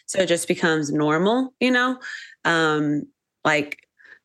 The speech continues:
mine can be as simple as feeling shame I didn't do the dishes and they've been sitting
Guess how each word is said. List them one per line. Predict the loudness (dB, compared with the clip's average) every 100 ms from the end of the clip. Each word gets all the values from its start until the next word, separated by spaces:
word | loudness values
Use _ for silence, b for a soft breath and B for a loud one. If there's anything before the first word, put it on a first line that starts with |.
| _ _ _ _ _ -2
mine | 2 2 0
can | 2
be | 2
as | 2 0
simple | 0 2
as | 0 0
feeling | 0 0 0
shame | 0 2 2
I | 2
didn't | 0 0 0
do | 0
the | 0
dishes | 0 0 -2 0
and | 0
they've | 2
been | 0
sitting | 0 0 -2